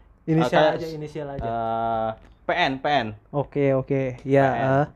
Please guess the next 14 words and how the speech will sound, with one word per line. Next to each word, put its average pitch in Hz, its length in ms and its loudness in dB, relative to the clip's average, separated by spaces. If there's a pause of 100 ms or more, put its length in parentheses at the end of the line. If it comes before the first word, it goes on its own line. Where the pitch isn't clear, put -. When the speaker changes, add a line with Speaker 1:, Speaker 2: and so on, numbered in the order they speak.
(580)
Speaker 2:
Gua 120 160 -6
kan 156 160 -4
cuma 131 320 -2
bawa-bawa 120 800 2
circle-nya 120 560 -6
P 107 100 -8
N 101 220 -6
ya, 104 240 -4
kayak, 98 720 -2 (680)
ya, 98 120 -10
you 117 160 -4
know, 113 160 -4
kayak 95 500 -2
cewek-cewek 98 960 -6